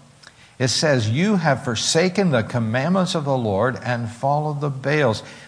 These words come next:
This is why we have the drought. This is why we have the famine. You have brought down the judgment of God upon your nation. You are the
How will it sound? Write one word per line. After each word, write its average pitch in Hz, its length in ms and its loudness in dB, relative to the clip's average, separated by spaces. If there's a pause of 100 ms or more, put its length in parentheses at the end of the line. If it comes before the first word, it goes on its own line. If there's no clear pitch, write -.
This 208 220 2
is 196 160 -2
why 123 180 6
we 170 160 2
have 135 220 2
the 147 80 -2
drought. 180 580 2
This 175 160 -2
is 185 140 -4
why 127 280 2
we 143 180 0
have 147 180 2
the 160 100 -2
famine. 185 540 -2 (560)
You 208 220 0
have 170 200 2
brought 160 400 4
down 135 360 0
the 117 120 -2 (140)
judgment 185 600 0 (120)
of 120 340 -4
God 123 680 4
upon 156 440 -4
your 143 220 -2
nation. 131 600 -2 (460)
You 185 400 0
are 156 220 0
the 156 220 -4